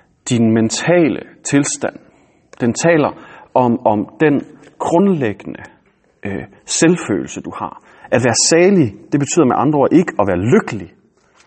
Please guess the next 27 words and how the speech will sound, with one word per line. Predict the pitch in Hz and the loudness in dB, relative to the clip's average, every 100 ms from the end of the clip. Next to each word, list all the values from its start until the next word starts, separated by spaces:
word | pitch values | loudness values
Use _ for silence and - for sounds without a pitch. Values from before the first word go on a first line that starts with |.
| _ _ 113 | _ _ -8
Altså | 107 104 - | 0 0 2
i | 101 | -2
forstanden | - - 139 123 95 - | -2 -4 0 0 -2 0
følelsesmæssigt, | 143 175 190 113 - - _ - 110 101 78 - - - - | 2 4 2 -4 -8 -12 _ -4 -4 -4 -10 -14 -20 -18 0
helt | 151 123 | 2 4
op | 101 120 | 4 2
at | - | 0
køre | 127 127 147 - | 2 2 2 -2
på | 98 90 - | -6 -6 -8
syvende | - 165 127 90 | 0 2 2 0
eta-, | - - - | -4 -4 -2
altså | 95 - 73 - | -2 0 -2 -2
på | 101 - | -2 2
syvende | 156 131 90 107 | 4 4 2 2
himmel, | 123 160 156 - - - 113 | 4 2 0 -16 -14 0 2
men, | 117 113 107 - - _ _ _ _ _ _ _ _ - | 2 0 -4 -12 -20 _ _ _ _ _ _ _ _ 0
men | 131 120 | 2 2
at | 127 110 | -2 -4
være | 110 104 - | -4 -4 -2
forankret | - - 180 180 - - - - - _ _ _ _ _ _ _ _ _ _ - | -2 0 0 0 -4 -8 -8 -12 -20 _ _ _ _ _ _ _ _ _ _ 0
i | |
noget | 123 110 107 | 2 2 2
godt. | 127 127 - - _ _ _ _ _ _ _ _ _ _ _ _ _ _ - | 0 0 -6 -20 _ _ _ _ _ _ _ _ _ _ _ _ _ _ -6
Altså | 113 - | -2 0
at | - - | -2 0
der | |
er | 110 | -2